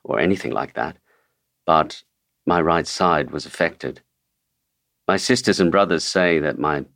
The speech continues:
body looks like Hercules on one side and the other half looks like Pee-wee.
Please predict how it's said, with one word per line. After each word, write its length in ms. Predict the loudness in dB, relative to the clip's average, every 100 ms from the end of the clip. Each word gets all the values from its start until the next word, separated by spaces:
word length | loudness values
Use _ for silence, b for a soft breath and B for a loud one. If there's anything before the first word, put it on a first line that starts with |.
| _
body 280 | 2 4 2
looks 280 | 0 -2 0
like 220 | 0 0
Hercules 640 | -2 -2 0 0 0 -2
on 260 | -2 0 0
one 240 | 2 2
side 460 | 2 2 2 0 -4 B B B B
and 100 | 0
the 80 | 2
other 200 | 2 2
half 300 | 2 2 0
looks 220 | -6 -6
like 260 | 0 0 -2 _ -2
Pee-wee. 460 | 2 2 0 -4